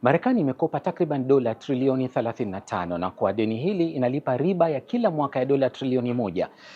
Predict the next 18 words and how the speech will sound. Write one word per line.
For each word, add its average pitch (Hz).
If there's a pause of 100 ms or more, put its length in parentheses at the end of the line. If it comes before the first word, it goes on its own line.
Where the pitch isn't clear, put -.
(100)
Lakini 285
ndani 180
ya 151
nchi 180
mambo 160
ni 135
magumu. 101 (100)
Ukusanyaji 160
wa 123
fedha 160
haukidhi 175
ulipaji 151
deni 185
na 143
kuendeleza 139
miradi 131
ya 123
kitaifa, 143